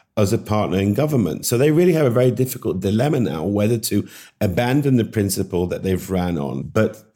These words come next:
at the same time, if they don't agree to go into a coalition with Netanyahu, the coalition Netanyahu can form now is one which is pretty awful.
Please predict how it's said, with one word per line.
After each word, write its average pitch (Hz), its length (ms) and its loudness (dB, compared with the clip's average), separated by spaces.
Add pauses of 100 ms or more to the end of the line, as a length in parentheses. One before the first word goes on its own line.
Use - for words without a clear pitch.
(140)
at - 120 -6
the 113 80 0
same 120 280 0
time, 143 560 0 (240)
if - 220 0
they 104 120 2
don't 127 340 2
agree 107 260 2
to 95 120 -4
go 87 160 -2
into 87 240 -2
a 80 60 -4
coalition 80 420 -6
with 87 100 -4
Netanyahu, 82 600 -6 (320)
the 104 160 2
coalition 110 400 0
Netanyahu 101 540 0
can 139 320 0
form 92 420 -2
now 82 340 -6 (320)
is 107 220 0
one 113 240 2
which 107 160 -2
is 117 60 -10
pretty 123 280 0
awful. - 560 -4